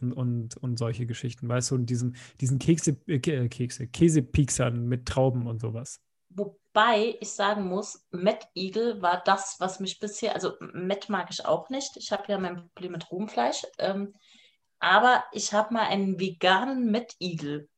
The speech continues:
Speaker 2: probiert.
Speaker 1: Mhm.
Speaker 2: Und das hat mich wirklich, das hat mich nachhaltig verstört, weil der hat so geschmeckt, wie ich mir vorstelle, dass ein richtiger Mad Eagle schmeckt.
Speaker 1: Mhm.
Speaker 2: Also nicht gut für mich,
Speaker 1: Mhm.
Speaker 2: <laughs> aber trotzdem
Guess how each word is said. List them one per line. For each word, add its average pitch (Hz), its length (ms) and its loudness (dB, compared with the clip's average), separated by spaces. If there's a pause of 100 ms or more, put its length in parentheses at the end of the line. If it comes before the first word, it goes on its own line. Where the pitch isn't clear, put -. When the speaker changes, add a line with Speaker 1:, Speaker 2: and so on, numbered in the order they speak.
(320)
Speaker 2:
probiert. 165 680 0 (200)
Speaker 1:
Mhm. 123 340 -2 (760)
Speaker 2:
Und 196 140 0
das - 260 4
hat 240 160 -6
mich 220 180 -2
wirklich, 233 320 0
das 202 140 -2
hat 214 120 2
mich 208 140 -2
nachhaltig 202 400 4
verstört, 226 640 0
weil 190 180 4 (840)
der 220 360 6
hat 254 120 -2
so 233 140 0
geschmeckt, 214 480 -4
wie 202 80 -4
ich - 140 -6
mir 190 160 0
vorstelle, 214 560 0
dass 214 280 2
ein 190 140 -2
richtiger 190 420 0
Mad 156 240 -2
Eagle 143 200 -10
schmeckt. - 240 -10
Speaker 1:
Mhm. 127 180 -2
Speaker 2:
Also 185 240 2 (800)
nicht 185 320 -8
gut 233 240 -8
für - 180 -4
mich, 349 420 -6 (200)
Speaker 1:
Mhm. 151 320 2 (280)
Speaker 2:
<laughs> - 680 -8
aber 294 560 6
trotzdem 311 720 0